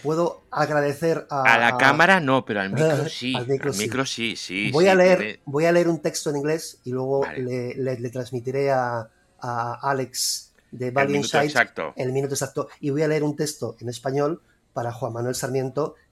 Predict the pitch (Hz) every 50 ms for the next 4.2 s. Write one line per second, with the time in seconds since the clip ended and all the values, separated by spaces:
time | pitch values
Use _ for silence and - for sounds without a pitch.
0 | _ - 120 117 120 120 117 123 120 117 131 127 120 120 120 120 117 120 127 117
1 | 113 110 117 113 107 107 98 - _ _ _ _ _ _ _ _ _ _ - -
2 | 117 117 135 113 139 139 135 - - - - _ _ _ _ _ _ - 120 120
3 | 120 120 120 117 117 120 - - _ - 135 120 131 127 131 139 147 147 - 160
4 | 151 156 - -